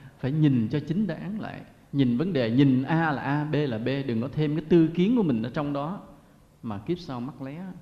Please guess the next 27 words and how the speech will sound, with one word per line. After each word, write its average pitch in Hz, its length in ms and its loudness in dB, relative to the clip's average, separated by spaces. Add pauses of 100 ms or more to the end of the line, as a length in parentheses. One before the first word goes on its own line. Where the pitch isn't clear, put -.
(520)
mấy 131 140 -10
cái 139 120 -12
đó 143 80 -8
mình 117 160 -8
cẩn 135 200 -10
thận. 113 300 -10 (720)
Ví 196 100 4
dụ 139 140 4
bây 143 220 2
giờ 123 260 6
là 110 420 0 (160)
sống 196 200 2
lâu, 160 460 4 (500)
mình 120 120 -4
nói 127 140 0
cái 180 120 2
nhân 156 200 2
quả 113 200 0
do 160 220 0
đâu? 147 300 0 (640)
Tại 120 180 -4
sao 147 140 -4
một 127 180 -4
người 120 180 2
được 113 160 -2
sống 175 180 -6
lâu? 151 400 0